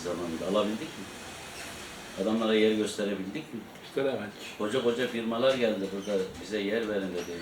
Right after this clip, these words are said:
Speaker 1: "Biz burada," dedi, "üretim yapacağız, imalat yapacağız." dedi. Biz yer gösteremedik. Ha, şimdi diyorsunuz ki, "Antalya doldu, buraya kadar doldu." Doldu. Hani Mersin'e ne yapılıyor?
Speaker 2: Marmara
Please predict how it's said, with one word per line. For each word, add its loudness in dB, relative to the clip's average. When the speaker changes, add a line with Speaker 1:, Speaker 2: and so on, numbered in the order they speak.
Speaker 1:
"Biz -8
burada," -2
dedi, -6
"üretim -4
yapacağız, -8
imalat -2
yapacağız." -12
dedi. -12
Biz -6
yer -2
gösteremedik. -4
Ha, -4
şimdi 0
diyorsunuz -4
ki, -4
"Antalya 2
doldu, 0
buraya 6
kadar 0
doldu." -4
Doldu. 8
Hani 0
Mersin'e 2
ne 2
yapılıyor? -2
Speaker 2:
Marmara 10